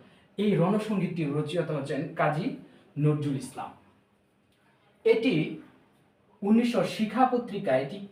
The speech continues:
কোন পত্রিকায়? শিখা পত্রিকায় উনিশশো আঠাশ সালে, উনিশশো আঠাশ সালে বাংলা তেরোশো পঁয়ত্রিশ বঙ্গাব্দ। আবার মনে রাখি, রণসঙ্গীতের রচয়িতা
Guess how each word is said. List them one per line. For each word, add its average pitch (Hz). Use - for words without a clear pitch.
কোন 226
পত্রিকায়? 247
শিখা 202
পত্রিকায় 196
উনিশশো 226
আঠাশ 185
সালে, 151
উনিশশো 190
আঠাশ 170
সালে 131
বাংলা 190
তেরোশো 139
পঁয়ত্রিশ 170
বঙ্গাব্দ। 123
আবার 196
মনে 202
রাখি, 151
রণসঙ্গীতের 175
রচয়িতা 196